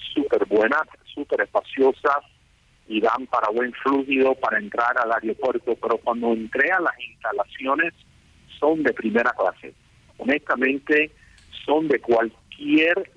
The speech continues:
en los cincuenta, más de cincuenta países que he visitado yo en mis treinta y seis años de carrera en transportación, es de los primeros niveles de instalaciones que vi.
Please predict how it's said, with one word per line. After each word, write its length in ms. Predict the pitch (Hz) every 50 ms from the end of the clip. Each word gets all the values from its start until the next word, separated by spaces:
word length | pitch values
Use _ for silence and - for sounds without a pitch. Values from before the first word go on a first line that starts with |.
| _ _
en 340 | 117 113 113 113 117 113 113
los 140 | 120 120 - - -
cincuenta, 640 | 131 131 120 113 - 139 139 151 170 175 180 - 147
más 200 | 123 123 143 156
de 100 | 156 143 - -
cincuenta 520 | - 123 113 - 139 135 143 151 - 147
países 480 | 135 - 123 113 120 131 - - 147 - -
que 100 | - 127
he 80 | 117
visitado 720 | 120 120 - - 113 110 - _ - 120 123 123 123 120 - -
yo 320 | 110 117 123 123 131 135 - _ _ _ _ _ _ _
en 160 | - 117 113 117
mis 180 | 120 110 - -
treinta 340 | - 117 117 113 - -
y 80 | 110 -
seis 200 | - 135 127 127 - - 139
años 280 | 135 139 139 131 117
de 80 | 110 107
carrera 440 | - 113 101 - 117 117 123 135 135
en 120 | 120 107
transportación, 1040 | - 110 107 - - 110 107 101 101 - 101 98 - - - 123 127 131 143 160 165 - _ _ _ _ _ -
es 140 | - 123 127
de 120 | 156 165
los 140 | 151 127 117 -
primeros 720 | - - 120 117 117 113 117 135 143 151 160 170 165 160 - - -
niveles 680 | 110 113 120 117 113 107 120 127 131 135 147 147 143 - _ _ _
de 80 | 110 110
instalaciones 840 | 110 110 107 - 110 101 104 104 - - 127 127 127 131 135 127 120 _
que 120 | - 110 98
vi. 220 | 98 98 92 87